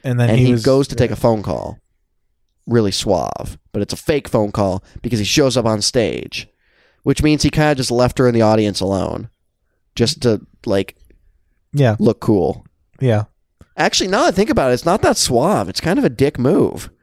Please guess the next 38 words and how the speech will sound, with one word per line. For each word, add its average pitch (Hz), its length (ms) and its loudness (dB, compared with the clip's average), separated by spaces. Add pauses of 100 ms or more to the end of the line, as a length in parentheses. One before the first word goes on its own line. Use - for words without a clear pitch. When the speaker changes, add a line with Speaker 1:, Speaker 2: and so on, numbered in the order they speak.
(960)
Speaker 1:
Y-, - 220 -16 (100)
yeah, 156 960 0
I 143 80 0
mean, 185 160 4
but 240 120 2
I 214 80 0
don't 156 140 4
know. 123 140 2
Like, 160 180 0
she, 202 180 -4
if 160 200 0
he's 226 500 -2
a 233 60 4
lawyer. 151 400 4
He 190 120 0
has 180 180 0
phone 127 200 0
calls 120 220 0
that 113 120 0
take 117 180 0
a 110 60 2
while. 120 340 0
You 170 100 0
know, 151 420 0
I 151 80 -4
don't 110 140 -2
know. 135 320 -4
Speaker 2:
No, 262 260 2
I 175 60 4
don't 262 160 2
mean 156 220 2
that. 135 380 2
I 117 120 0
mean, 170 220 4
like, 160 260 2
like, 135 220 0
taking 180 400 0
your, 160 300 -4